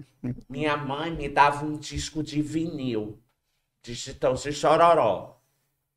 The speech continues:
Speaker 2: lá da década de oitenta.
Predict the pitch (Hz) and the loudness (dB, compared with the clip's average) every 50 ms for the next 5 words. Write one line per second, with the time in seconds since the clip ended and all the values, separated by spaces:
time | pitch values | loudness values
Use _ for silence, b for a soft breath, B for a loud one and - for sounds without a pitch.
0 | _ _ _ _ _ _ _ _ _ _ _ _ _ 110 131 156 180 208 214 214 | _ _ _ _ _ _ _ _ _ _ _ _ _ 2 6 8 10 10 10 8
1 | 214 208 202 196 - 196 190 - 185 156 - _ _ - 180 180 170 160 - - | 6 6 4 4 4 4 2 2 0 -8 -10 _ _ -4 -2 -2 -2 -2 -4 -4
2 | - 156 139 131 117 117 120 117 95 - | -2 -2 -2 -2 -4 -8 -10 -14 -18 -20